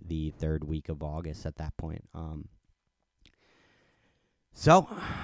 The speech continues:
as always, thank you so much for listening. I will be back next week. Like I said, look for me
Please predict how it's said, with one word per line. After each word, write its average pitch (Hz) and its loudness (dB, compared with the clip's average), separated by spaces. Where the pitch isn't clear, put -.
as 110 -2
always, 135 6
thank 131 2
you 110 -2
so 127 2
much 123 4
for 120 -2
listening. 135 4
I 104 -2
will 98 0
be 95 0
back 98 -2
next 98 0
week. 107 0
Like 104 -4
I 101 -2
said, 104 2
look 95 4
for 101 2
me 101 2